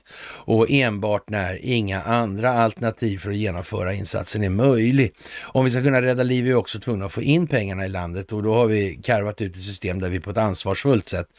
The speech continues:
kräver av våra samarbetspartner att de ska kunna redovisa för sin kapacitet att klara av att genomföra dessa betalningar, säger Annika Jansson. Vi följer dessutom upp så att pengarna kommer dit de skulle,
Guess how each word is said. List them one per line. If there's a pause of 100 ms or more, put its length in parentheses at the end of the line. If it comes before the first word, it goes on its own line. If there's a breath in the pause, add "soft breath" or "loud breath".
(280 loud breath)
kräver
av
våra
samarbetspartner
att
de
ska
kunna
redovisa
för
sin
kapacitet (220 loud breath)
att
klara
av
att
genomföra
dessa
betalningar,
säger
Annika
Jansson. (460 loud breath)
Vi
följer
dessutom
upp
så
att
pengarna
kommer
dit
de
skulle,